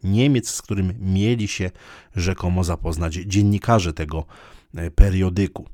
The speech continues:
Scenariusz niemieckiej armii, e, przedstawiony w tym artykule, m, pokazuje, że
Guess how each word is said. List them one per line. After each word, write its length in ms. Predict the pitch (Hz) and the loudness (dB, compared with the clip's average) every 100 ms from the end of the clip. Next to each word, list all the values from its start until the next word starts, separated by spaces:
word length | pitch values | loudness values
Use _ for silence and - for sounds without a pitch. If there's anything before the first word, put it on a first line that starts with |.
| - _ - - - - - | -20 _ -20 -18 -20 -14 -6
Scenariusz 640 | - - 107 165 165 - | -4 -2 0 2 2 2
niemieckiej 500 | 113 110 110 - 98 - | 0 0 -2 -4 -6 -2
armii, 560 | 104 98 95 85 85 - - | -2 0 -2 -4 -6 -14 -12
e, 260 | 87 82 | -8 -8
przedstawiony 800 | 78 - 107 - 95 92 139 143 | -6 -4 -4 -2 -2 0 0 0
w 80 | - | 0
tym 160 | 95 87 | -2 -2
artykule, 640 | 85 85 - 90 87 - - | -4 -8 -10 -6 -6 -6 -8
m, 300 | 107 101 95 _ | -6 -6 -8 _
pokazuje, 640 | - 123 113 98 120 143 123 | -2 2 2 2 0 2 2
że 180 | 104 | 0